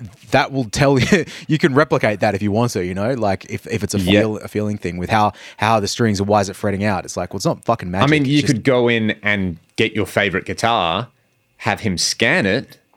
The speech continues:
Speaker 2: look at the exact fret heights and relief and, you know, any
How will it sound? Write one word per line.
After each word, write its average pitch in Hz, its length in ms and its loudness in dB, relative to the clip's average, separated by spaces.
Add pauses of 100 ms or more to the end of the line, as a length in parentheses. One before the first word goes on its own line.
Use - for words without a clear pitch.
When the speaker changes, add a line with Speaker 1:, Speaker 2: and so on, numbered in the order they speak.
(480)
Speaker 2:
look 104 280 2
at - 140 0
the 95 380 0 (560)
exact 107 560 0
fret 120 300 0
heights 113 400 -2
and 98 120 -2
relief 107 560 0
and, 87 320 -2
you 98 140 2
know, 92 220 2
any 101 320 -2